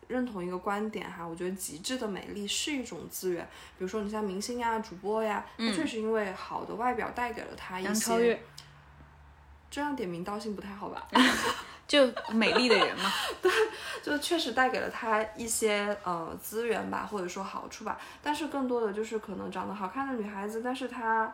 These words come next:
Speaker 1: 比如说校园霸凌里面很柔弱，或者是说她没有家庭的支撑，
Speaker 2: 嗯。
Speaker 1: 她确实是会给他们带来很多的这种伤害吧。
Speaker 2: 到我分享了，我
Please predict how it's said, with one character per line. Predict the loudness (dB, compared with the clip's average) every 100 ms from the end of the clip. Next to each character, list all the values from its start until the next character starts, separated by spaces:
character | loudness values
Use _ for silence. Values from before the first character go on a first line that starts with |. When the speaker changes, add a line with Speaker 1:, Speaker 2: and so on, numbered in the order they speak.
| -8 -8
Speaker 1:
比 | -6
如 |
说 | -2 0 -2 -4
校 | -4 -2
园 | 0
霸 | 2 0
凌 | 0 -4 -4
里 |
面 | -4 -2 -2 -4
很 | -8 -8 -6
柔 | -4 0
弱， | 4 4 2
或 | -2
者 | -4
是 | -6 -8
说 | -4 -4
她 | -4 -2 -2 -2 -8 -14
没 | -6 -2
有 | -2 0
家 | 0 0
庭 | 0 -2
的 | -4
支 | -4 -6
撑， | -4 -6
Speaker 2:
嗯。 | -4
Speaker 1:
她 | -6
确 | -4 -4
实 | -4
是 | -6
会 | -6 -6
给 | -8 -10
他 | -6 -4
们 | -4 -4
带 | -4 -2
来 | -4
很 | -8 -10
多 | -8
的 | -6 -6
这 | -6
种 | -10 -12 -18 -16
伤 | -8 -6 -6
害 | -6 -8
吧。 | -10 -16 -12 4
Speaker 2:
到 | 6
我 | 6
分 | 2 2
享 | 4
了， | 2 0 -10 -20 -20 -20 -20 _
我 | 2 2